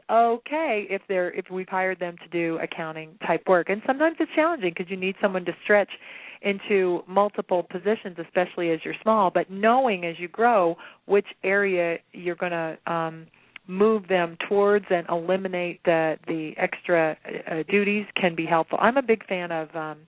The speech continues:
using tests like that, too. It's good to hear you, uh, um, uh, confirm that. I've learned a lot about that. I've learned a lot about myself by honoring and recognizing what I'm good at. I'm not very good at detail and follow-through,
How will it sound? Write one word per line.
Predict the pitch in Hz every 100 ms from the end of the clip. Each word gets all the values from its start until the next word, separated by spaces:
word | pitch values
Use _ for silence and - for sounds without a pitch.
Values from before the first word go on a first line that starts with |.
| - - -
using | 196 185 180
tests | - 165 -
like | 165
that, | 165 -
too. | - 175
It's | 151 -
good | 185
to | 185
hear | 180
you, | 165 160 156 147
uh, | 160 - - 175
um, | 165 151 151 - _ _ _ _ -
uh, | - -
confirm | - 185 - 180 175
that. | 156 147 -
I've | 185 175
learned | 185 185
a |
lot | 160 165 165
about | 160 165 160
that. | 160 151
I've | 220
learned | 247 240
a |
lot | 208 190
about | 180 170
myself | 165 - 247 254 -
by | 156 -
honoring | 180 180 175 165
and | 156
recognizing | 175 202 175 165 160 160 160 - - - -
what | 185
I'm | 185 180
good | 208 180
at. | 147 -
I'm | 180 175 175
not | 185 196 -
very | 170
good | 165 160
at | 156
detail | - 160 - 156
and | 151 -
follow-through, | 208 208 160 - 151